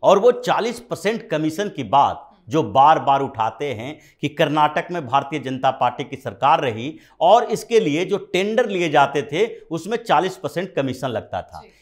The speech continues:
Speaker 1: ये चालीस परसेंट कमीशन की बात कांग्रेस के समय से ही चली आ रही है। ये कांग्रेस एक ही बात की गारंटी दे सकती है और वो है करप्शन की गारंटी, क्योंकि लोगों को भी ये पता है कि आज जो आप वादा कर रहे हैं,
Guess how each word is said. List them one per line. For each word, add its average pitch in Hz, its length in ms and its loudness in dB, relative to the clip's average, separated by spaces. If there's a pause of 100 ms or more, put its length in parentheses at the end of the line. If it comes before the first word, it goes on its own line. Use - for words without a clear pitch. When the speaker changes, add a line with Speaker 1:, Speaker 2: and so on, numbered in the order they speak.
Speaker 1:
ये 196 80 2
चालीस 202 400 2
परसेंट 202 500 -6
कमीशन 185 420 0
की 208 140 -10
बात 185 300 0 (100)
कांग्रेस 160 340 -4
के 180 120 -10
समय 127 300 -4
से 143 140 -8
ही 170 100 -4
चली 113 280 -6
आ 95 140 -4
रही 90 220 -14
है। 170 220 -6 (220)
ये 247 160 0
कांग्रेस 247 1120 2
एक 226 240 4
ही 269 160 -2
बात 202 280 6
की 214 120 -2
गारंटी 156 440 4
दे 156 160 -2
सकती 170 380 -4
है 220 420 0
और 147 160 2
वो 185 180 6
है 151 200 2 (180)
करप्शन 143 420 0
की 120 160 -10
गारंटी, 90 560 -10 (240)
क्योंकि 277 340 2
लोगों 190 520 4
को 262 200 6
भी 233 120 -2
ये 226 100 4
पता 208 380 6
है 110 260 2 (260)
कि - 260 2
आज 196 360 10
जो 226 120 8
आप 226 160 10
वादा 151 340 8
कर 160 200 4
रहे 127 240 -2
हैं, 104 340 -12